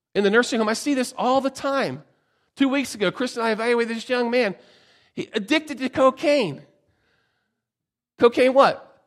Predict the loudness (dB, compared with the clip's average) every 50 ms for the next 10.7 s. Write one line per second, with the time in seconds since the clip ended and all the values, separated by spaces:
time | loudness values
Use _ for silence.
0 | _ -8 -6 -4 -2 -2 -2 -2 -4 -4 -2 0 0 2 2 2 2 0 0 2
1 | 4 4 4 4 4 4 4 6 6 6 6 6 4 2 0 -2 0 2 4 4
2 | 4 2 2 0 -4 -4 -6 -6 -8 -12 -4 2 4 6 6 8 8 6 6 6
3 | 4 6 6 6 6 4 2 -2 -2 -4 -4 -2 -4 -4 -4 -4 -8 -4 0 0
4 | 0 0 0 0 2 4 4 4 4 2 -2 -4 -8 -2 0 2 2 2 2 -2
5 | -4 -10 -20 -4 2 4 6 6 6 4 2 0 0 -2 -2 -2 -4 -6 -6 -4
6 | 0 4 6 6 4 4 2 4 4 6 6 4 2 -4 -8 -16 -20 _ _ _
7 | _ _ _ _ _ _ _ _ _ _ -4 -2 -2 -4 -2 2 4 6 6 6
8 | 4 2 2 2 6 8 10 10 10 10 8 4 0 -2 4 6 8 8 8 6
9 | 4 0 -2 -6 -6 0 6 8 8 10 10 8 8 6 6 6 6 4 4 2
10 | 0 2 2 4 4 4 2 4 6 8 8 8 8 4